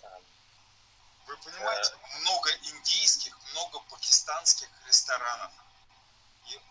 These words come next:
Speaker 2: очень вкусный запах всегда от них идет. Почему так?
Speaker 1: Ну, запахи, конечно, из-за ингредиентов, да, то есть там и кориандр, и много чего
Speaker 2: Да.
Speaker 1: другого, да, вы, вы знаете,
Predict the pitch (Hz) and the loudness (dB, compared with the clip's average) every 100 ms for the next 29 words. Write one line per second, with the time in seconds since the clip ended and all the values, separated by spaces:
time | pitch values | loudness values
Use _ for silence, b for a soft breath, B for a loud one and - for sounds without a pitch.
0 | - 330 - - - - - - - - | -20 -10 4 4 4 -10 -20 -20 -20 -20
1 | _ - - - _ - - - - - | _ -20 -20 -20 _ -20 -20 -20 -20 0
2 | - - - - 143 156 - - - - | 2 2 4 2 2 0 -6 -14 -20 -20
3 | - - - - - 117 - - - - | -14 4 6 6 2 -8 -10 -20 -20 -20
4 | - - - _ - - - _ _ _ | -20 -20 -20 _ -20 -20 -20 _ _ _
5 | _ - - - - 117 - - - - | _ 0 0 -2 -10 -10 -10 -20 -20 -20
6 | - - _ - _ - 156 151 - 147 | -20 -20 _ -20 _ -6 -4 -4 -4 -2
7 | 139 151 - - 147 - 131 127 - 127 | 0 -2 -2 -4 -4 -4 -2 0 0 -2
8 | 117 113 113 110 107 107 104 120 113 110 | -6 -4 -2 -2 -2 -2 -6 -14 -20 -20
9 | - 113 135 - 170 123 123 131 113 - | -20 -4 -4 -4 -8 -4 -4 -4 -6 -6
10 | - 104 104 101 - 113 113 143 160 147 | -2 -2 -2 -2 0 0 2 0 0 -2
11 | 127 110 107 104 98 101 107 107 - 107 | -2 2 4 4 2 0 -4 0 0 0
12 | 101 101 104 98 92 107 131 123 139 135 | -4 -4 -6 -6 -2 0 -2 -6 -8 -8
13 | 143 127 98 104 - | -2 0 0 0 -8